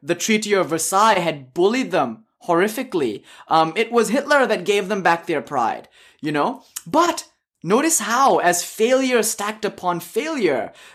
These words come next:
this brittle ego was not able to handle it and devol-, uh, degenerated into the worst human excesses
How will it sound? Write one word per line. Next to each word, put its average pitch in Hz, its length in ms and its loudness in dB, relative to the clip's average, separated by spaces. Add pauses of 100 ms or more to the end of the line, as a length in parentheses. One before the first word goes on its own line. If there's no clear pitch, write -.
this 220 340 0
brittle 214 380 2
ego 208 440 2
was 160 200 -4
not 208 180 0
able 208 300 2
to 170 100 -8
handle 185 380 -2
it 110 180 -6 (260)
and 165 300 -2
devol-, 170 680 2
uh, 160 380 -2
degenerated 190 680 2
into 160 140 -8
the 156 140 0
worst 202 640 2 (220)
human 214 400 0
excesses 165 680 -2